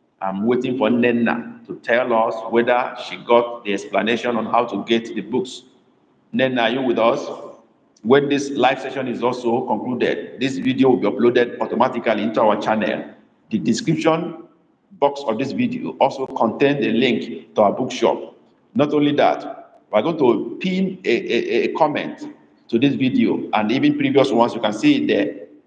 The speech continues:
where we have the link to the bookshop. So there are many ways you can access our bookshop. Okay, Nenna,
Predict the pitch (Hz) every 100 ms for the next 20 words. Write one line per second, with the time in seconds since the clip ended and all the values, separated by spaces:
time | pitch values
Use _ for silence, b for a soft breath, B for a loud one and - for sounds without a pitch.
0 | _ 117 127 131 135 131 - 107 104 120
1 | 110 - 117 139 107 - - - _ _
2 | 117 101 - - - 107 123 - 98 67
3 | - - 117 117 117 117 113 120 135 143
4 | 139 131 113 107 104 101 - 117 - 110
5 | 104 120 117 101 92 - - - _ _
6 | - 107 120 120 - - - - - _
7 | _ 127 139 147 143 131 - - -